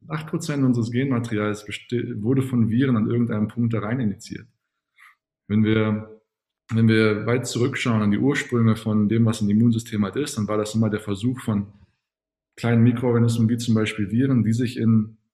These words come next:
ähm, frühe eukaryotische, also echte Zellen eingepflanzt haben und dann auch Mechanismen dort implementiert haben, dass nicht noch ein anderer Mikroorganismus aufspringen kann. Das nennt sich Superinfektionsexklusion und das ist, äh, evolutionär der früheste Ursprung, ähm,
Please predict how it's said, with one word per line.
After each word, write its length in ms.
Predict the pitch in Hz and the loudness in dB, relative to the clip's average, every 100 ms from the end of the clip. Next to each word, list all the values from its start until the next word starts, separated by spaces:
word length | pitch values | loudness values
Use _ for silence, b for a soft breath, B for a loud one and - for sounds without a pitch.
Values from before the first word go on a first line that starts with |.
| _ _ _ _ _ 135 | _ _ _ _ _ -10
ähm, 500 | 107 104 101 98 104 | -8 -4 -4 -4 -8
frühe 560 | - 120 123 117 117 | -4 2 4 4 0
eukaryotische, 760 | 113 113 113 107 107 117 113 113 | -2 -2 -2 -2 -2 -2 -4 -4
also 120 | 107 | -4
echte 220 | 113 - | -4 -8
Zellen 300 | 107 113 110 | -12 -8 -6
eingepflanzt 560 | 104 117 117 131 127 120 | -2 -2 -2 -2 -4 -4
haben 280 | 123 123 117 | -6 -2 0
und 120 | 110 | 2
dann 120 | 113 | 0
auch 120 | 113 | 0
Mechanismen 560 | 120 117 110 127 - 151 | -2 0 0 0 -2 -2
dort 160 | 107 107 | -4 -6
implementiert 560 | 104 104 104 - 110 | -6 -6 -6 -6 -4
haben, 200 | 113 110 | -2 -2
dass 320 | 113 113 b b b b | -2 -6 b b b b
nicht 180 | 110 117 | -2 0
noch 120 | 139 | 0
ein 80 | 123 | 0
anderer 260 | 139 180 151 | 0 0 2
Mikroorganismus 760 | 120 117 117 110 107 107 110 | 2 2 -2 0 0 -2 -6
aufspringen 440 | 127 135 - 101 95 | -6 -10 -8 -8 -8
kann. 260 | 92 95 - _ B B B B B | -10 -18 -20 _ B B B B B
Das 100 | - | -10
nennt 160 | 104 110 | -6 -6
sich 140 | 107 | -4
Superinfektionsexklusion 1600 | 135 135 127 120 117 113 - 120 135 131 110 - 123 104 113 185 131 | -4 -2 -2 -2 -4 -8 -4 -2 -2 -2 -6 -8 -6 -2 -2 0 -2
und 100 | 98 | -4
das 100 | 101 | -8
ist, 240 | - - | -14 -12
äh, 200 | 110 110 | -8 -4
evolutionär 600 | 113 110 110 107 113 123 | -4 -4 -6 -4 -2 -2
der 100 | 107 | -4
früheste 360 | - 120 117 117 | -6 -8 -6 -6
Ursprung, 600 | 117 113 117 110 113 _ _ _ _ _ | -6 -6 -6 -6 -6 _ _ _ _ _
ähm, 600 | 104 107 104 104 107 107 | -8 -4 -2 -2 -4 -8